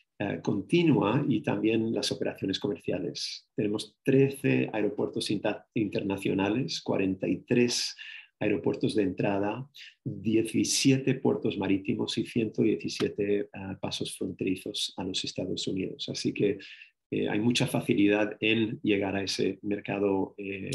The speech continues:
enorme, eh, de los Estados Unidos. En cuanto a la atracción del, del talento, Canadá es el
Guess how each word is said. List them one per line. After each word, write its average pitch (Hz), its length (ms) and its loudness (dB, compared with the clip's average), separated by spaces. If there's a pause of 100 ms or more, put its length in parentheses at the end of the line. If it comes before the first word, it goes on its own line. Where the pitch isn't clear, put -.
(100)
enorme, 101 680 -4
eh, 98 320 -12 (180)
de 101 80 -10
los 98 180 -10
Estados 98 400 -8
Unidos. - 480 -12 (960)
En 123 160 4
cuanto 147 280 4
a 143 40 6
la 123 320 6
atracción 139 600 4
del, 113 560 4
del 104 340 -2
talento, 135 920 4
Canadá 117 640 0
es - 420 -2
el 104 500 2